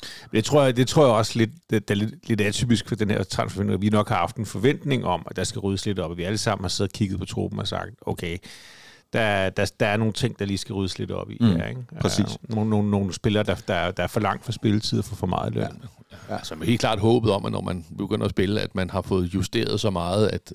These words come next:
Speaker 3: at dem, der ligesom sidder af det overflødige fedt, at de, at de ikke er der længere.
Speaker 1: Mm.
Speaker 3: Altså, både lønmæssigt, men også sådan rent trupmæssigt, at man
Speaker 2: Jo, og der kan være
Speaker 3: kunne
Speaker 2: spillere,
Speaker 3: godt
Speaker 2: som,
Speaker 3: lide
Speaker 2: øh, kvæg en ny måde at spille på, eller det viste sig bare, at de faldt ikke til, og så videre, ikke? Så skal de selvfølgelig, øh, videre.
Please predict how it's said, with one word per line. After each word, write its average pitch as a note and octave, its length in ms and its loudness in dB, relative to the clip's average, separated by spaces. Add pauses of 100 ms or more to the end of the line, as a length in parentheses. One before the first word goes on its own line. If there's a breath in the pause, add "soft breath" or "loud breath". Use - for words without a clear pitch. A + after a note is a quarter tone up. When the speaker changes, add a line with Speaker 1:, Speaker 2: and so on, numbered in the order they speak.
Speaker 3:
at - 160 -8
dem, G2 160 0
der G#2+ 100 2
ligesom F#2+ 280 -4
sidder G2 260 0
af E2 280 0 (180)
det - 40 -10
overflødige G2 560 2
fedt, G2 300 -2
at F#2+ 160 -2
de, F#2 440 -4
at - 140 -8
de F#2+ 60 -2
ikke F#2 200 0
er E2 80 -2
der F#2+ 100 0
længere. D#2+ 340 -6 (100)
Speaker 1:
Mm. F#2 60 -8
Speaker 3:
Altså, F#2+ 160 -6 (460 loud breath)
både G2 160 6
lønmæssigt, F2 500 2
men D#2+ 140 -6
også F2+ 260 -6
sådan F2 220 -6
rent F2 180 -6
trupmæssigt, E2+ 560 -6
at E2 80 -8
man D#2+ 140 -12 (180)
Speaker 2:
Jo, - 160 0
og F#2 100 0
der F#2+ 80 0
kan F2 100 0
være E2+ 80 2
Speaker 3:
kunne - 20 -2
Speaker 2:
spillere, G#2 280 6
Speaker 3:
godt A2+ 80 0
Speaker 2:
som, A2+ 140 4
Speaker 3:
lide G2 240 8
Speaker 2:
øh, F#2 120 4
kvæg A2+ 340 4
en A2+ 80 6
ny A#2+ 80 6
måde A2+ 200 6
at G#2+ 60 6
spille B2 260 4
på, B2 320 4
eller F#2 460 6 (580 loud breath)
det F2 200 2
viste G#2 240 -4
sig G#2+ 120 2
bare, F#2+ 140 4
at G2 120 2
de G#2+ 80 2
faldt G2 220 4
ikke G#2 120 0
til, A#2 300 0
og - 80 -4
så - 120 -8
videre, E2+ 140 -2
ikke? - 100 -10
Så F2 80 -10
skal F#2 220 -6
de F#2 80 -4
selvfølgelig, F2+ 520 0
øh, E2 280 0
videre. E2+ 220 -4